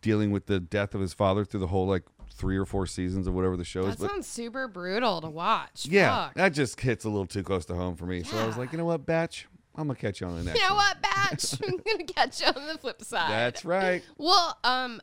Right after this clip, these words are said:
Speaker 2: I will just say this. I haven't seen that 'cause that sounds really emotionally taxing,
Speaker 1: Mm-hmm.
Speaker 2: and sometimes I'm just not in that mode.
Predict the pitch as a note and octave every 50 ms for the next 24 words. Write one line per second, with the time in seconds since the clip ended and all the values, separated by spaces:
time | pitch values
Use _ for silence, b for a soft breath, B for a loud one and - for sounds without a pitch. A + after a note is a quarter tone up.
0 | _ - A3 A#3 A#3+ C4 D4 D4 B3 B3+ B3 B3+ - - C4+ B3+ E4 E4+ - G3
1 | G#3+ A3+ A#3 A3+ A#3 C4 B3 - - - G#3+ F#3+ F3+ E3 D#3+ F3 F#3 - - -
2 | G3+ G#3+ - - - A3+ G3 F#3+ F#3 F#3+ F#3+ F#3+ F#3 F3+ F3+ F3+ F3 C3+ F2+ E3
3 | D#3+ D3+ D#3+ - - F#3 F#3 F#3+ - F3+ D3 D#3 - - - F#3+ G#3+ - - -
4 | - - - E3 E3 E3 D#3+ D#3+ D#3 D#3 D#3+ - - b b b b b b b
5 | b b b b b - - D3+ C#3+ - D#3 D#3+ - G3 G#3 G3 G3 - A#3 -
6 | C#4+ F#3+ E3 D3+ - - C#3+ F#3+ G3+ A3 - - C3+ C#3+ - G#2 - C#4